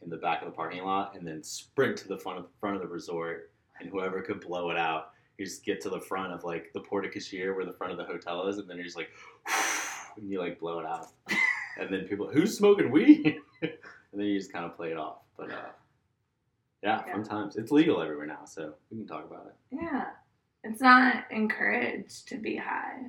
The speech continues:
Speaker 2: when you're parking cars, I don't think.
Speaker 1: I mean, it's not, like, the toughest job in the world. You know?
Speaker 2: Yeah. You're not, like, you're not, like, a driver.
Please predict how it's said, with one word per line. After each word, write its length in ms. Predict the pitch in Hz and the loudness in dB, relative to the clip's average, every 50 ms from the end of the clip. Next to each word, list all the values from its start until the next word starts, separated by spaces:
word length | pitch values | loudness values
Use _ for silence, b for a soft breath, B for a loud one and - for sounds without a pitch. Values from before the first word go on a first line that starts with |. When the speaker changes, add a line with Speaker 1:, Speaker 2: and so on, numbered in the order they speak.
| - _ | -14 _
Speaker 2:
when 120 | 214 208 - | -8 -6 -4
you're 200 | - - - - | -4 -6 -6 -8
parking 340 | - - - - - - - | -10 -14 -14 -14 -14 -16 -14
cars, 600 | - 247 - - - - - - - - - _ _ _ _ _ _ _ _ - | -12 -10 -10 -10 -10 -10 -14 -18 -20 -20 -20 _ _ _ _ _ _ _ _ -10
I 80 | 247 202 | -10 -10
don't 200 | - 269 - - | -10 -10 -14 -14
think. 140 | - 262 - _ _ _ _ _ _ _ _ _ - | -18 -18 -18 _ _ _ _ _ _ _ _ _ -12
Speaker 1:
I 60 | 104 98 | -8 -6
mean, 140 | 95 92 - | -6 -6 -6
it's 160 | - - - | -8 -8 -4
not, 180 | - 101 - - | -4 -4 -4 -4
like, 180 | 85 80 - - | -8 -12 -10 -10
the 380 | 80 76 76 73 76 - - - _ _ _ _ _ _ _ _ _ _ _ _ _ _ - - | -8 -8 -8 -8 -8 -10 -12 -14 _ _ _ _ _ _ _ _ _ _ _ _ _ _ -18 -12
toughest 360 | - 90 87 - 82 - - | -10 -10 -10 -10 -12 -14 -12
job 180 | 85 - 82 82 - | -12 -12 -12 -14 -16
in 40 | - | -18
the 120 | - - | -20 -18
world. 280 | - - - - - - _ _ _ _ _ _ _ - - | -18 -16 -16 -16 -18 -20 _ _ _ _ _ _ _ -10 -6
You 80 | 233 | -2
know? 60 | 220 | -2
Speaker 2:
Yeah. 120 | 233 269 262 - - _ _ _ _ _ _ _ _ _ _ | -2 -2 -4 -8 -14 _ _ _ _ _ _ _ _ _ _
You're 140 | - 226 247 | 4 6 6
not, 160 | 247 233 208 | 8 6 6
like, 100 | 202 196 - - _ _ _ _ _ _ _ _ _ _ _ _ _ _ _ _ - | 2 0 -4 -8 _ _ _ _ _ _ _ _ _ _ _ _ _ _ _ _ -4
you're 80 | 254 247 | 0 2
not, 140 | 233 233 214 | 2 4 2
like, 100 | 208 202 | 2 0
a 100 | 214 202 | -2 -2
driver. 800 | - 196 196 - - 202 - - - - - - 262 262 262 | -2 0 0 0 2 2 0 -2 -4 -6 -8 -10 -10 -12 -14